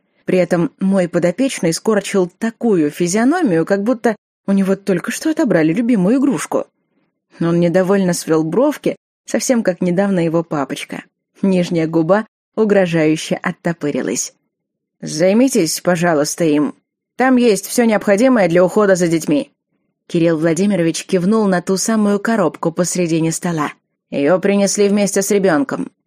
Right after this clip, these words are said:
Думаю, это поможет вам продержаться какое-то время, а вечером я решу, что делать дальше". "Вечером?" изумилась я. "Да".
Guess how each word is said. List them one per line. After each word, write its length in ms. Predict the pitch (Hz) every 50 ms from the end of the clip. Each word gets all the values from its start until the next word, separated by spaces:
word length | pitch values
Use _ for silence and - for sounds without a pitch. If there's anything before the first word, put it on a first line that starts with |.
| _ _ _ _ -
Думаю, 420 | 220 247 320 359 349 294 247 208
это 160 | 185 165 175
поможет 540 | 165 185 175 185 208 220 220 185 185 170 -
вам 280 | 156 160 185 190 185 170
продержаться 640 | 180 180 156 - - 170 202 240 240 208 - 202
какое-то 440 | - 202 196 - 226 220 214 196 220
время, 400 | 202 247 269 240 185 156 120 - _ _ _ _ _ _ _
а 280 | 143 147 139 131 131
вечером 460 | 143 170 214 247 254 - 262 262 269 254
я 160 | 202 196 180
решу, 280 | 170 170 - - 175 165
что 200 | - - 202 196
делать 320 | 170 180 165 175 180 170
дальше". 420 | 156 139 101 - - - 156 - - - _ _ _ _ _ _ _ _
"Вечером?" 800 | - 143 139 139 151 151 151 165 - - 285 294 320 349 359 349 _ _ _ _ _ _ _
изумилась 680 | - 220 220 190 202 208 202 202 202 196 196 196 - 208
я. 220 | 202 196 185 185 - _ _ _ _ _ _ _ _ -
"Да". 400 | 165 160 175 170 156 135 180